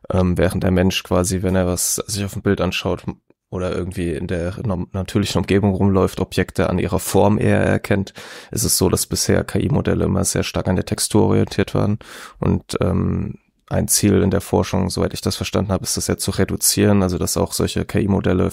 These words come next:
stärker sich an der Form orientieren. Und da gab's kürzlich ja diese, diesen auf zweiundzwanzig Mi-, Milliarden Parameter hochskalierten Vision Transformer von Google, der irgendwie es immerhin schon erreicht hat, glaub ich, so ein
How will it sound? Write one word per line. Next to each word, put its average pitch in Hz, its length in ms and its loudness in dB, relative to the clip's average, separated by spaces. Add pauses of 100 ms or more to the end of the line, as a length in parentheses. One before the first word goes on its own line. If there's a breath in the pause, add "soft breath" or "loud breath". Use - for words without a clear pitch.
(100)
stärker 92 340 -2
sich - 220 -4
an 87 80 0
der 90 100 0
Form 95 380 2
orientieren. 98 520 0 (500 loud breath)
Und 90 80 -2
da 92 80 4
gab's - 260 0
kürzlich - 380 0
ja 92 80 2
diese, 87 600 0
diesen 87 380 -2
auf - 220 -4
zweiundzwanzig 98 1000 0
Mi-, 98 180 0
Milliarden 95 460 2
Parameter 98 480 0
hochskalierten 95 580 0
Vision - 220 -2
Transformer 95 460 0
von - 180 -8
Google, 101 340 2 (680 loud breath)
der 92 160 4
irgendwie 98 400 0
es - 360 -4
immerhin 95 300 2
schon - 160 -4
erreicht 92 380 0
hat, 101 120 -4
glaub 90 140 -2
ich, - 80 -6
so 92 160 -2
ein 92 320 -2